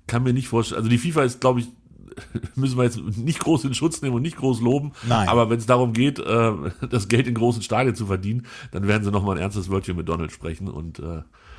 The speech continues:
Speaker 1: ich glaube,
Speaker 2: Was war
Speaker 1: dann
Speaker 2: eigentlich, warum war eigentlich Gianni, Gianni Infantino bei diesem großen Event jetzt, ähm, Peace zweitausendfünfundzwanzig bei dieser, bei der Friedensverhandlung da in
Speaker 1: Er ist, er ist ein Mann des Friedens, Andreas. Fußball ist Frieden.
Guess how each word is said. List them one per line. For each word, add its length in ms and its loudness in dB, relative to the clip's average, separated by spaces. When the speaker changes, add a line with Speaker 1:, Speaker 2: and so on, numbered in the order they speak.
Speaker 1:
ich 80 -20
glaube, 160 2
Speaker 2:
Was 120 2
war 80 4
Speaker 1:
dann 100 4
Speaker 2:
eigentlich, 220 0
warum 260 2
war 140 2
eigentlich 300 -4
Gianni, 320 0
Gianni 280 0
Infantino 500 -2
bei 180 0
diesem 220 -2
großen 580 -4
Event 460 0
jetzt, 400 -4
ähm, 340 2
Peace 300 -2
zweitausendfünfundzwanzig 1400 -2
bei 140 0
dieser, 400 0
bei 140 -4
der 140 0
Friedensverhandlung 800 -4
da 80 -2
in 40 -2
Speaker 1:
Er 40 -2
ist, 180 -4
er 80 -4
ist 100 -6
ein 120 -8
Mann 140 -4
des 140 -2
Friedens, 380 -2
Andreas. 380 -2
Fußball 360 0
ist 140 -4
Frieden. 400 -6